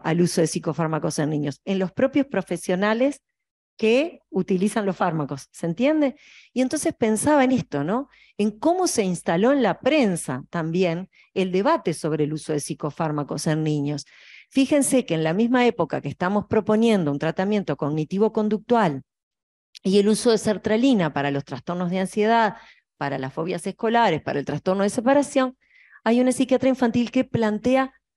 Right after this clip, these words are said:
algo del orden de las dificultades que ellos tienen para trabajar con los niños, y es lo siguiente. El sistema de salud es muy embromado. Esto está en la prensa.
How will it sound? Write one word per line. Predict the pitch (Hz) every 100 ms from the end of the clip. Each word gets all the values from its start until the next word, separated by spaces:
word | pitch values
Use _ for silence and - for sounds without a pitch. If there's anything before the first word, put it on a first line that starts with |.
| _ _ _
algo | 277 330 339 302
del | 220 196
orden | 220 277 269 294 269
de | 190 220
las | 214
dificultades | 214 220 214 214 285 302
que | -
ellos | 285 294 -
tienen | - 320 240 156
para | 151 143
trabajar | 156 147 - 151
con | 165
los | 156 143
niños, | 151 147 147
y | 247
es | 277
lo | 254
siguiente. | - 165 147 135 131 143 - _ - - -
El | 233
sistema | - 269 403 403
de | 330
salud | 254 220 226 320
es | 233
muy | 277 302
embromado. | 196 165 151 147 135 135 - _ _ _ _
Esto | - 262
está | 311 294
en | 294
la | 208
prensa. | 226 240 180 - 143